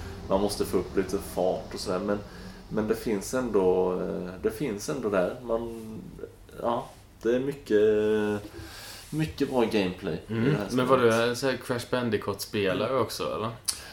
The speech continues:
Speaker 1: Nej, jag hade väl inte PlayStation ett, men visst, det blev väl mycket Crash och Spyro, typ.
Speaker 2: Ja.
Speaker 1: Men, eh,
Speaker 2: Eh, för det är väl lite den stämningen, eh, ish,
Speaker 1: Mm.
Speaker 2: liksom, fast tre D då ju, eller så.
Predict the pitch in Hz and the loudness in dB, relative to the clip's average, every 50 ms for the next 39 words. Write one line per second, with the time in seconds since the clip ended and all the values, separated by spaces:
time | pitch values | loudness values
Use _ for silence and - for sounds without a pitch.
0 | - - - - 65 71 101 104 101 101 98 98 98 98 98 101 101 117 113 104 | -18 -4 0 2 4 6 6 6 8 8 6 6 4 4 0 -2 -2 -6 -6 -6
1 | - 90 98 101 107 107 - 87 - 113 101 - - - - 104 101 101 101 - | -4 -4 -4 -4 -4 -6 -8 -6 -2 -2 -2 -2 -2 -6 -6 -6 -8 -8 -8 -8
2 | - 98 98 101 101 101 101 - - - - - 104 101 101 98 98 104 113 113 | -6 -6 -4 -4 -4 -4 -6 -8 -10 -12 -8 -6 -4 -4 -2 -4 -4 -4 -8 -10
3 | 104 - - 85 - - 120 - 107 - - - - - - - - - - 110 | -10 -12 -14 -14 -8 -6 -6 -6 -6 -8 -10 -10 -8 -8 -8 -8 -10 -6 -2 -2
4 | 107 98 95 92 92 92 - - - - - 127 113 104 95 98 117 101 95 95 | 0 0 0 -2 -2 -4 -4 -6 -8 -8 -2 2 4 4 4 4 2 0 -2 -4
5 | 92 92 95 92 92 92 92 95 92 92 - - - - - - - - - - | -6 -6 -6 -6 -6 -6 -6 -8 -10 -12 -14 -20 -20 -20 -20 -20 -20 -20 -20 -20
6 | - - - 92 95 92 92 - - - 113 127 127 127 135 131 135 139 139 139 | -20 -18 -14 -10 -8 -8 -8 -6 -4 -2 2 4 4 4 6 6 6 6 6 6
7 | 139 - - 113 120 139 131 113 - - 131 123 120 117 107 101 98 92 90 87 | 2 0 -2 2 4 6 6 4 2 0 0 0 0 0 0 -2 -2 -4 -2 -2
8 | 85 85 92 104 117 120 113 101 - - - - 104 101 - - 113 104 - - | -2 -2 -2 -2 -4 -4 -4 -6 -8 -10 -6 -6 -6 -6 -2 0 0 0 2 2
9 | 123 110 107 104 101 101 104 101 98 104 107 - 117 104 - - - 113 110 104 | 4 4 6 4 4 4 2 0 -2 -4 -2 -2 -4 -4 -4 -6 -4 0 2 2
10 | 95 87 87 98 120 117 104 90 82 92 98 - - - 110 104 101 - 101 - | 2 2 0 0 2 2 2 0 0 -2 -4 -6 -10 -8 -8 -6 -6 -6 -6 -4
11 | - 107 98 95 | -4 -4 -4 -4